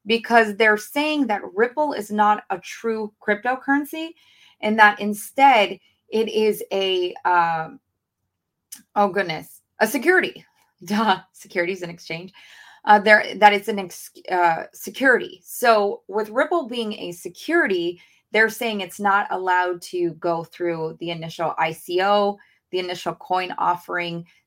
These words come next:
taking the initial steps that it did to be, um, listed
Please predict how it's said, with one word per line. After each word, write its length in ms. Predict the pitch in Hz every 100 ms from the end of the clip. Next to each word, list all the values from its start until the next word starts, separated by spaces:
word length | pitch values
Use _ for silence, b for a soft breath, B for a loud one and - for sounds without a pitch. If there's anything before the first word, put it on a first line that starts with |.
| _
taking 400 | - 185 185 175
the 80 | 180
initial 400 | 170 180 170 175
steps 440 | - - 180 -
that 140 | 180 170
it 140 | 165
did 260 | 170 170 160
to 120 | 180
be, 460 | 175 175 165 160 -
um, 340 | 165 160 160 -
listed 560 | 170 190 180 180 165